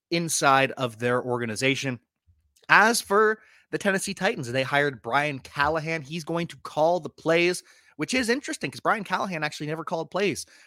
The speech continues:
for the Cincinnati Bengals, though it was a collaborative effort with head coach Zach Taylor actually calling the plays, but Brian Callahan did the entire offensive install for the week. And then the quarterback coach, Dan Pitcher, would do the third down game planning for the week.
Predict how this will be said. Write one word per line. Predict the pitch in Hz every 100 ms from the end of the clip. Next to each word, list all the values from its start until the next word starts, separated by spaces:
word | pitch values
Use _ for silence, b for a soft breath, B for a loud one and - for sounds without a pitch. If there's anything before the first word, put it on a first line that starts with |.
| b
for | 143
the | 131
Cincinnati | - 127 127 123 113
Bengals, | 113 107 107
though | 131
it | 135
was | 135 127 B B
a | 156
collaborative | - 170 156 165 165 160 147 - -
effort | 143 - 113 - _ b b
with | 123 -
head | 170 185
coach | 190 175 156
Zach | 156 -
Taylor | 165 151 139
actually | 135 - 131
calling | - 165 208 202
the | 151
plays, | 127 104 110 - _ _ _ 131
but | 107
Brian | 165 175 160
Callahan | 165 165 165 160 135
did | 127 127
the | 123
entire | 120 135 127
offensive | 120 131 135 120 110 -
install | 151 147 139 123 113
for | 113
the | 104
week. | 92 110 _ b b b b
And | 143
then | 143
the |
quarterback | 131 170 180 170 147 131 -
coach, | 131 135 -
Dan | 120 110
Pitcher, | - 208 - 127 123 b b -
would | 139
do | 139 127
the |
third | - 151 131 113
down | 135 160 165
game | 131 113
planning | - 113 104 101
for | 104
the | 101
week. | 101 120